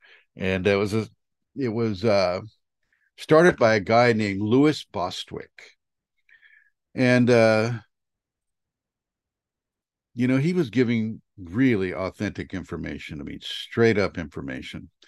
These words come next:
except he, he liked entities. He,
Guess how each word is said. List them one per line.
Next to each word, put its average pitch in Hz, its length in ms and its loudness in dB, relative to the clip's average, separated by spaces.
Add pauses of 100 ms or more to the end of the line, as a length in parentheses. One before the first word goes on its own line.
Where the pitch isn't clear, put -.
(360)
except - 400 0
he, 208 320 0
he 196 440 0
liked 151 560 0 (400)
entities. - 640 -12
He, 139 300 -4